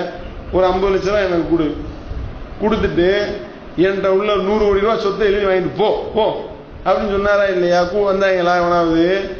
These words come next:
அப்ப எல்லாம் பொய், ஃப்ராடு, பித்தலாட்டம். அதனுடைய வெளிப்பாடாகத்தான் இப்ப ரமலான் வரும்பொழுது என்னத்தையா கிளப்பி விடணுன்றதுக்காக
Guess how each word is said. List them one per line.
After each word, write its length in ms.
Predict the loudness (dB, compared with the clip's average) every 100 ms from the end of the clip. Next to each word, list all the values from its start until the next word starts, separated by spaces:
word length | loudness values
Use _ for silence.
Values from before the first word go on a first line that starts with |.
| -12 -10
அப்ப 160 | -4 0
எல்லாம் 460 | 2 2 0 -2 -2
பொய், 280 | 0 0
ஃப்ராடு, 380 | -2 0 0 0 -2
பித்தலாட்டம். 720 | -2 0 2 2 -2 -6 -8 -10 -6
அதனுடைய 480 | -2 0 0 2 2
வெளிப்பாடாகத்தான் 840 | 0 0 0 2 2 2 0 -2
இப்ப 160 | 0 0
ரமலான் 400 | 0 0 0 0
வரும்பொழுது 420 | -2 -2 -2 0
என்னத்தையா 360 | 0 0 0 0
கிளப்பி 300 | 0 0 0
விடணுன்றதுக்காக 800 | 0 0 0 0 2 0 2